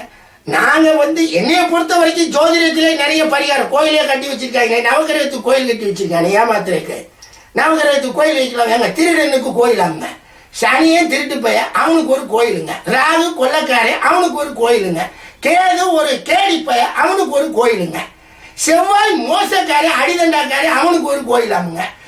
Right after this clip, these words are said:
சூரியன் இருந்து கெடுக்கிறவங்க அவன் தாங்க சட்டமே போடுறவன் அவனுக்கும் கோயிலுங்க. பாருங்க, இவங்க கோள்களுக்கு நாங்க கொடுத்த குணம் எவனு, எ-, இந்த பாருங்க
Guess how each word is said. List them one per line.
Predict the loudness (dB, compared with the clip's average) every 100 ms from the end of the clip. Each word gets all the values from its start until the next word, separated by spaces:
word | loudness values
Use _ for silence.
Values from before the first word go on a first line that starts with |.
| -20
சூரியன் | -4 2 4 4 2 0 0 0
இருந்து | 2 4 2 0
கெடுக்கிறவங்க | 0 0 0 0 0 0
அவன் | 0 0
தாங்க | 2 2
சட்டமே | 2 0 0 0 2
போடுறவன் | 0 0 0 0 -2 -4 -6 -16 -4
அவனுக்கும் | 0 0 0 -2 -6 -4
கோயிலுங்க. | -2 -2 -4 -6 -14 -20 _ _ _ _ _ -2
பாருங்க, | 2 2 2
இவங்க | 0 2 0 -4 -2
கோள்களுக்கு | 2 2 2 0 0 -2
நாங்க | -2 0 0
கொடுத்த | -2 0 0
குணம் | 2 0 2
எவனு, | 2 2 2 0 -4 -18 -10 0
எ-, | 0 0
இந்த | 0 0
பாருங்க | 2 0 0 -2 -4